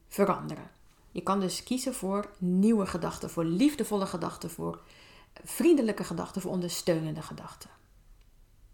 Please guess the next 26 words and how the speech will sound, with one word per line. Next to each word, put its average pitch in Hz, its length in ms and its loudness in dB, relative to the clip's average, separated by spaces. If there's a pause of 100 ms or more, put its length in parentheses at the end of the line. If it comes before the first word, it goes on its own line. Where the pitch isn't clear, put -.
(260)
Het 175 300 -4
derde 170 240 4
punt 415 460 -4 (140)
om 254 140 0
je 254 80 2
eigenwaarde 220 460 0
te 208 120 -4
vergroten 196 600 0 (200)
is 294 360 0
dat 226 200 -4
je 208 200 0 (320)
jouw 220 200 6
gedrag 220 720 0 (540)
los 247 460 2
kan 202 220 0
zien 226 340 0
van 208 580 -2 (220)
jouw 196 440 4
eigenwaarde. 156 760 0 (920)
Dat 220 220 0
betekent 262 720 0
dat 208 220 -4
als 226 300 -2
jij 180 280 -4
iets, - 580 -10 (920)
ehm, 185 500 -8